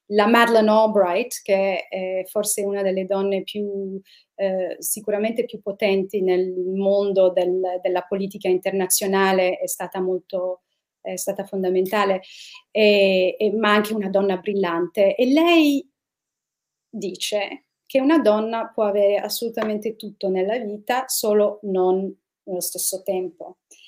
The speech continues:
E lei stessa, cioè, per vent'anni,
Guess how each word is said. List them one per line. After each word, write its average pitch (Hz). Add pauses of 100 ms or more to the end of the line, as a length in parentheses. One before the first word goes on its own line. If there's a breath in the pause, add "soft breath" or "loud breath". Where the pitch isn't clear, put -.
(120)
E 220
lei 294
stessa, 285 (340)
cioè, - (120)
per 202
vent'anni, 233